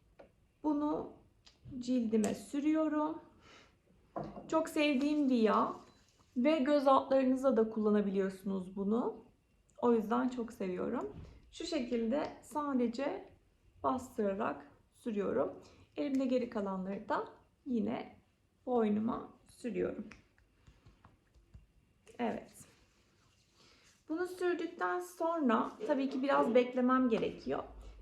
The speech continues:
Bekledikten sonra hemen burada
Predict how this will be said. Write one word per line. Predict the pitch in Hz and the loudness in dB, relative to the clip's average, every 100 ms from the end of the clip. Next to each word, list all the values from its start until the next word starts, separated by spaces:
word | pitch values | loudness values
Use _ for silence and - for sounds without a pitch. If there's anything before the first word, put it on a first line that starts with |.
| - - | -10 -6
Bekledikten | 330 320 302 - 285 269 | -4 -4 -6 -4 -2 0
sonra | 269 - 294 262 220 226 - - - - | -2 -4 0 2 2 2 -2 -8 -20 -10
hemen | 302 262 240 285 - - - _ _ _ - - - _ _ _ _ - _ _ | -2 2 2 2 -6 -16 -20 _ _ _ -20 -20 -20 _ _ _ _ -20 _ _
burada | 285 254 247 285 | 2 4 4 2